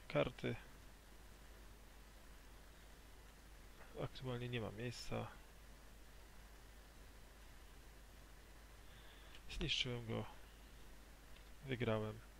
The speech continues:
Tak to wygląda. No i co? A pokażę wam jeszcze, jak wygląda rozbudowa. Mamy, e,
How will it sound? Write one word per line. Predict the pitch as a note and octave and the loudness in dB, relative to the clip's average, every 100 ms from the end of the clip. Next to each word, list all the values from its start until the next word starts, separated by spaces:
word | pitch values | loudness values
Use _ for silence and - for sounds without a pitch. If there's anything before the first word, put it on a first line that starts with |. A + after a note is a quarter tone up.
| - - - - - - - - - - - - - - - | -10 -10 -10 -10 -12 -12 -12 -10 -10 -10 -12 -12 -10 -10 2
Tak | - C3+ | 4 6
to | B2 | 4
wygląda. | G#2+ A#2 C3+ B2+ A#2+ A#2 - - - - - - - - - - - - - - - - - - - - - - - - - - - - - - - - - | 2 4 4 8 6 6 2 -8 -10 -10 -8 -8 -8 -8 -8 -8 -10 -10 -10 -10 -10 -10 -10 -10 -8 -8 -8 -10 -10 -10 -10 -10 -10 -10 -10 -10 -12 -12 -6
No | - | 2
i | D3 | 2
co? | - - A#2 - - - - - - - - - - - | 4 2 0 -4 -8 -10 -10 -10 -10 -10 -10 -10 -6 2
A | C3+ | 2
pokażę | - E3+ D3 | 8 8 8
wam | C#3 | 4
jeszcze, | C3+ B2 - B2 A2+ - - - - - - - - | 6 6 8 4 2 -4 -10 -10 -10 -10 -10 -10 -4
jak | D3 B2+ A#2+ | 6 6 6
wygląda | B2 B2 A#2+ A2 | 2 2 4 6
rozbudowa. | A2 A2 C3+ B2+ C#3 B2 A#2 - - - - - - - - - - - - - | 6 4 0 6 6 8 6 4 -10 -10 -10 -10 -10 -10 -10 -10 -10 -10 -8 2
Mamy, | B2+ A#2+ A2 A2+ - - - | 4 6 6 2 -2 -8 -8
e, | - | -2